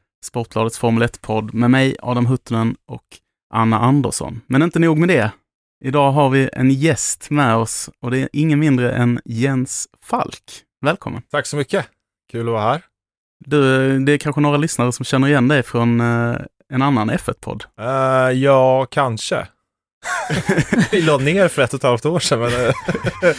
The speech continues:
Speaker 1: <laughs> Ja.
Speaker 2: men om det är några såna gamla, ja, men F ett för alla som jag och Petter Bristav körde.
Speaker 1: Mm.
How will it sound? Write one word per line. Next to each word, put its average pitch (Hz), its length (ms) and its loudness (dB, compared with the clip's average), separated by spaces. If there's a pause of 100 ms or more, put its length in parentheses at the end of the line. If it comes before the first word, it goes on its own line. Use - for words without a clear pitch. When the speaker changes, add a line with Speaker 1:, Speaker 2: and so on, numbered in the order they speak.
(320)
Speaker 1:
<laughs> - 0 -
Ja. 143 160 0
Speaker 2:
men 139 160 0
om 139 160 2
det 139 80 4
är 139 40 2
några 135 280 4
såna 127 360 -2
gamla, 120 340 2
ja, 113 220 4
men 143 160 0
F 151 200 -2
ett - 120 -6
för - 80 -2
alla 151 280 2
som 139 180 -10
jag 120 180 0
och 117 80 -4
Petter 123 220 -6
Bristav 123 440 -6 (120)
körde. 92 380 -8 (140)
Speaker 1:
Mm. 127 160 0